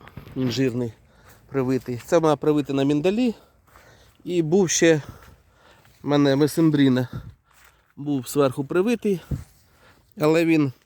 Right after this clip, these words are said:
щось уїхало на ринок. А частина он впала, підгнила. Ну,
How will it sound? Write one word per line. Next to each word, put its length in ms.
щось 260
уїхало 380
на 120
ринок. 260
А 80
частина 500
он 100
впала, 520
підгнила. 640
Ну, 120